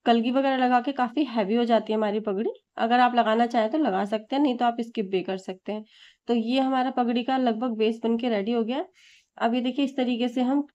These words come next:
तिरछा यहाँ पे ग्लू लगाएंगे। और ये देखिए हमने यहाँ पे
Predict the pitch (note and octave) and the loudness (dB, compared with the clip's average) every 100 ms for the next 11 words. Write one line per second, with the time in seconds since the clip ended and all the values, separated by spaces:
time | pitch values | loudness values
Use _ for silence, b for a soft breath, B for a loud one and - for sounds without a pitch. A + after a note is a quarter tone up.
0 | _ B3+ B3 B3 D4 C#4 B3 A#3 C4 G#3+ | _ -4 -4 -2 0 4 2 2 -2 0
1 | A#3 B3+ A#3+ A3+ G3+ G#3 C#4+ G4 _ _ | 2 4 4 2 0 -2 -4 -8 _ _
2 | _ _ _ _ _ _ _ _ _ _ | _ _ _ _ _ _ _ _ _ _
3 | _ _ _ _ _ _ _ _ _ _ | _ _ _ _ _ _ _ _ _ _
4 | _ _ _ _ _ _ _ G3+ G#3+ G#3+ | _ _ _ _ _ _ _ 0 0 0
5 | G#3+ A#3+ A3+ A3+ A#3+ A3+ A3 A3 G3+ - | 0 0 0 0 2 2 2 0 0 -2